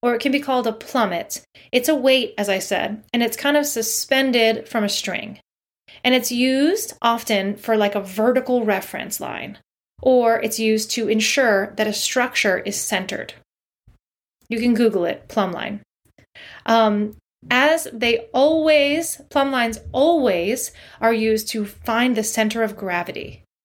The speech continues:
and they ensure that everything is right and justified and centered. A plumb line doesn't change or move with the whims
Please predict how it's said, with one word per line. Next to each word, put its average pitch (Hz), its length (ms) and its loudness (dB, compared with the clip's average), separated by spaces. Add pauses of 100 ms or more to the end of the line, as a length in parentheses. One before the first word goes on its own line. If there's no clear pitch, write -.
(400)
and 233 180 2
they 220 160 4
ensure 220 800 2 (240)
that 214 220 2
everything 233 480 2
is 185 160 -4
right 185 760 -4 (960)
and 190 260 0
justified 302 1120 0 (420)
and 214 200 2
centered. 202 640 -4 (1400)
A 233 80 2
plumb 311 480 0
line 196 560 0 (320)
doesn't 254 680 0 (100)
change - 840 -2 (720)
or 226 560 4
move 214 580 0 (300)
with 220 220 0
the 202 100 2
whims 262 800 0